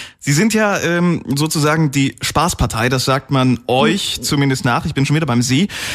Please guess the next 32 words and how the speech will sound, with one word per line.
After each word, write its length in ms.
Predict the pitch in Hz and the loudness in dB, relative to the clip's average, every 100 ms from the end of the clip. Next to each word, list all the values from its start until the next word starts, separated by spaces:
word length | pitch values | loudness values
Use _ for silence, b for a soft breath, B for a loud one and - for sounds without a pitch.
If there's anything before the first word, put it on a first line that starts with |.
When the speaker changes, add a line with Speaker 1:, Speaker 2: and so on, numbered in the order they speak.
| B B | B B
Speaker 1:
Ähm, 340 | 143 147 156 - - _ _ _ _ | 2 4 2 -2 -10 _ _ _ _
sollte 320 | 113 156 196 | -2 0 2
man 220 | 208 208 | 2 2
euch 300 | - 185 196 - | 2 0 -2 -4
trotzdem 400 | - 175 - 233 - | -2 0 0 -2 -2
ernst 320 | 120 180 - | -2 -2 0
nehmen, 160 | 208 220 | 0 0
trotzdem 420 | 175 - 165 185 | 0 -2 0 0
es 140 | 180 | 0
heißt, 360 | 165 170 190 - - | 0 -2 -2 -10 -6
die 160 | 151 | -2
Partei 420 | 160 175 156 156 175 | 0 0 0 0 0
ist 240 | 120 - | -2 0
die 240 | 151 139 - | 0 0 -2
Spaßpartei? 680 | - 151 170 202 190 208 214 B B B B B | -2 -2 -2 -2 0 0 -2 B B B B B
Speaker 2:
Also 640 | - 202 202 202 196 185 - _ _ - | -4 0 0 0 0 -2 -6 _ _ -10
Spaßpartei, 720 | - 180 220 - 202 - 190 | -2 0 0 -2 -4 -2 -2
das 220 | 190 185 | -2 -2
wurde 160 | 196 196 | -2 0
ja 100 | 180 | 0
schon 380 | 175 190 190 180 | -2 0 2 2
geklärt, 520 | 180 - 180 208 233 | 0 -2 0 0 0
dass 140 | 208 | -4
wir 60 | 202 | -2
das 180 | 196 - | -4 0
nicht 300 | 196 - - | 0 -2 -4
sind. 500 | 185 240 427 - - b b | 0 2 0 -4 -12 b b
Das 140 | - 208 | -8 -2
sind 160 | 220 | 0
ja 80 | 214 | 0
die 100 | 196 | 0
anderen, 420 | - 185 233 247 | 0 2 4 2